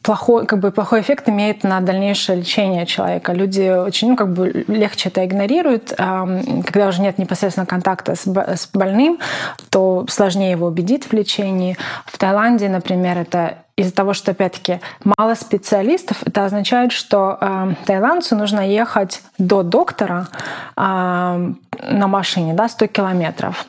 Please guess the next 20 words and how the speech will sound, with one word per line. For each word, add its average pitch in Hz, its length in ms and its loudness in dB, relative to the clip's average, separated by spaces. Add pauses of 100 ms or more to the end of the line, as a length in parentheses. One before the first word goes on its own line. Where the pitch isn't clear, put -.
(100)
Сто - 180 0
километров 208 500 0
в - 80 -10
Таиланде — 208 640 2 (440)
это, 208 640 4
э, 196 360 -2 (200)
день. 180 580 2 (220)
Это 190 220 0
день, 190 460 2
ну, 180 180 0
туда 349 420 4
доехать, 202 720 0
постоять 185 420 0
в 175 60 0
очереди, 254 480 0 (460)
а, 190 180 0
длинные 185 400 0
очереди 214 480 0
у 208 100 -2
них, 208 160 -2